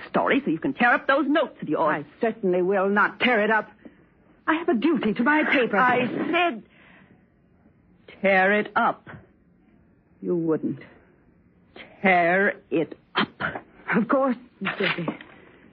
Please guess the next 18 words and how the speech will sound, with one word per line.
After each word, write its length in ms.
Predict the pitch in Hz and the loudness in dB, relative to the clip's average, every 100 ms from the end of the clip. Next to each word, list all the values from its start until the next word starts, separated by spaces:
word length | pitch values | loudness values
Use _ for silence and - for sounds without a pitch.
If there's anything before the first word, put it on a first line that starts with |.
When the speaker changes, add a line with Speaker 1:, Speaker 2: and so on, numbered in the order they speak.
| _ - | _ -4
Speaker 2:
I'm 100 | - | 0
glad 200 | 165 156 | 0 2
to 80 | 180 | 2
oblige 400 | 185 247 262 190 | 2 2 2 0
you. 160 | 160 - - - - - - - _ _ _ _ - - | -4 -8 -20 -12 -8 -8 -12 -20 _ _ _ _ -20 -2
You 140 | 233 285 | -2 2
can 240 | 403 392 | 2 2
put 240 | 381 381 | 0 0
down 240 | 277 240 196 | 0 2 2
the 100 | 151 | 2
axe. 340 | 131 311 - - - - - _ _ _ _ - - | 0 0 -2 -10 -20 -20 -20 _ _ _ _ -16 -2
Thank 200 | 330 427 | 0 2
you, 200 | 480 339 | 2 2
Miss 80 | 349 | 0
Lizzie, 320 | 294 214 185 | -2 0 -2
for 80 | 180 | -2
your 220 | 196 190 | -2 -2
time. 520 | 185 - 240 151 156 | -2 0 2 2 0